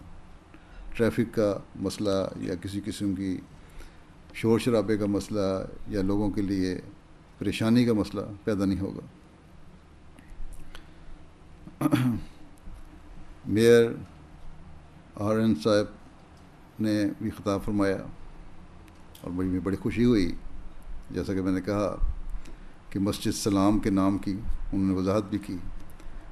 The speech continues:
اب سلام جو اردو کا، آ، عربی کا لفظ ہے،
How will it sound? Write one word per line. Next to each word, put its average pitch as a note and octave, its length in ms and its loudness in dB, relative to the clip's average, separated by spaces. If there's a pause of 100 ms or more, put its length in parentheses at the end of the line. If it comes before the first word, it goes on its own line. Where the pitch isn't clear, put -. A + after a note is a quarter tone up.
اب G#2 140 2 (720)
سلام G2+ 560 4 (100)
جو G2+ 140 2
اردو F#2 180 0
کا، G#2 100 2
آ، F#2 520 2
عربی G#2+ 240 6
کا A#2 100 6
لفظ G#2 340 4
ہے، G2 120 -4